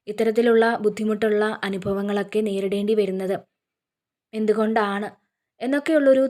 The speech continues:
തിരിച്ചറിവ് ഈ ഒരു സമയം നിങ്ങളിലേക്ക് എത്തുന്നു എന്നുള്ളതാണ് ഇവിടെ കാണാൻ സാധിക്കുന്നത്. അപ്പോ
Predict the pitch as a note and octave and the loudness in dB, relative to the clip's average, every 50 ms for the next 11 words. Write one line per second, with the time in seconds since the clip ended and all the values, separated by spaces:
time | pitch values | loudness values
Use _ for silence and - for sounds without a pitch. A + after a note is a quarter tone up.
0 | C4 A#3+ A3+ A3 G#3 - - A#3+ A#3 A3+ A3 A3+ A3+ A#3 A#3 _ _ _ _ _ | 0 -2 -2 0 -2 -2 -2 0 0 0 2 0 0 -2 -4 _ _ _ _ _
1 | _ _ _ C4 C#4 D#4 E4 E4 D#4+ D#4+ - C4+ A#3 A3 A3 A3 A3 A#3+ A3+ G#3+ | _ _ _ -6 -4 -2 -2 -2 -2 -2 -2 -4 -2 -2 -2 -4 -4 -4 -4 -4
2 | G3 G3 G3 G3 G3 G3+ G3+ G3 G3+ G#3 F#3+ F#3+ - - A#3 A#3+ B3 C4 C#4 C4+ | -4 -4 -4 -4 -2 -2 -4 -4 -2 -4 -4 -4 -6 -6 -4 -4 -2 -2 -2 -4
3 | C4 A3+ G3 F#3+ F#3 F3+ F3 F3 G3+ D#4+ - _ _ _ _ _ _ _ _ _ | -4 -6 -6 -6 -6 -8 -8 -8 -10 -12 -14 _ _ _ _ _ _ _ _ _
4 | _ - F#3+ F#3+ G3 F#3+ - F#3+ F3+ F3+ F#3 F#3+ G3+ - - G3+ F3 F3 E3+ F3+ | _ -10 -8 -8 -6 -6 -6 -6 -6 -6 -6 -6 -8 -6 -6 -6 -6 -4 -6 -6
5 | E3+ - F#3 F#3 F3+ E3 F#3+ D4+ F#4+ _ _ _ _ _ _ _ _ _ _ _ | -6 -6 -4 -4 -4 -4 -6 -6 -8 _ _ _ _ _ _ _ _ _ _ _
6 | _ _ _ _ _ _ _ _ _ _ - G#3+ A#3+ A#3+ C#4 - - | _ _ _ _ _ _ _ _ _ _ -8 -6 -4 -4 -4 -6 -12